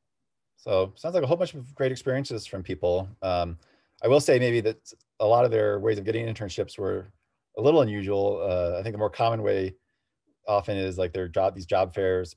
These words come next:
uh, both our C S specific one and also there's, like, a stem job fair and also just a general job fair at the U. And a lot of companies come, and the process there is you often just go around with, like,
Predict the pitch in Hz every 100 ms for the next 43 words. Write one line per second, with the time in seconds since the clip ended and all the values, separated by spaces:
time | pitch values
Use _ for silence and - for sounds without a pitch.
0 | _ - 85 82 92 90 87 101 92 -
1 | 87 95 92 90 85 87 85 - 85 82
2 | 80 _ _ - 82 82 - 90 87 87
3 | 82 90 85 85 82 85 78 - - 147
4 | 123 110 95 98 87 92 95 92 82 _
5 | _ _ _ - 95 95 98 95 98 90
6 | 90 - 90 87 90 90 85 - 95 90
7 | 82 92 87 80 90 87 90 82 87 82
8 | 82 82 82 82 78 85 80 - _ -
9 | 80 78